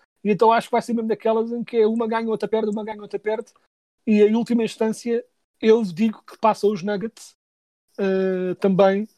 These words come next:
E a única coisa que eu diria era, hum, que tu disseste da tua previsão que tanto Blazers como Nuggets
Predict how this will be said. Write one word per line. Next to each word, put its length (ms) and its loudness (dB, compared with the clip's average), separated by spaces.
E 160 6
a 40 8
única 280 4
coisa 200 2
que 100 -4
eu 60 2
diria 480 2
era, 440 2
hum, 400 -12
que 80 -16
tu 120 -2
disseste 420 -2
da 140 -8
tua 160 0
previsão 500 0
que 80 -2
tanto 320 0
Blazers 840 0
como 540 -4
Nuggets 640 -6